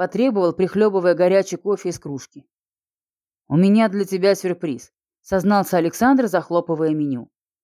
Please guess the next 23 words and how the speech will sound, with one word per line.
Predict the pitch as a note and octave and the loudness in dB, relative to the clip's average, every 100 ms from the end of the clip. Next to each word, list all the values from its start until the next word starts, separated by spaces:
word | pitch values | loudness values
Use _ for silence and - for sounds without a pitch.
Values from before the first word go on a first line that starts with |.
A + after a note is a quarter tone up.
| _ _ | _ _
Тут | E4 A#3+ | -4 -2
же | F#3+ | -4
к | |
столику | - A#3+ C4 A3+ G3 | -2 2 4 4 0
уже | F3+ | 0
во | F#3+ | -2
второй | F#3 G3 F#3 F#3 | 0 0 0 2
раз | A3+ A3 | 0 -2
подскочила | E3+ - F#3+ - A3 F#3+ | -14 -6 -6 -2 -2 -2
нетерпеливая | F3 E3+ - F#3 G#3 F3+ | -4 -8 -8 0 2 2
официантка, | D#3 D3+ - G#3 B3 G3+ | -2 -6 -4 -2 0 -2
надеясь, | F3+ F#3 F3 C4+ C4+ | -2 -2 0 0 0
что | - G#3+ G3+ | -4 -4 -2
на | G3 - | -2 -2
этот | G3+ F#3 E3+ | -2 -2 0
раз | F#3+ B3+ B3 | 2 2 0
чересчур | F#3 F#3 F3+ C#4 | -4 -4 -4 -6
задумчивый | G#3 E3 D#3+ F#3 D3 D#3 | -2 -2 0 -4 -4 -8
клиент | C#3+ D#3 F#3 C#4 - | -4 -2 2 2 0
наконец | G#3 - A#3 D#4+ - | -6 -2 2 0 -2
сделал | D#3 F3 F#3 F3 | -4 -2 0 -4
свой | - D#3+ | -2 -4
выбор. | D3 C#3 A#2 G#2+ | -2 -6 -6 -16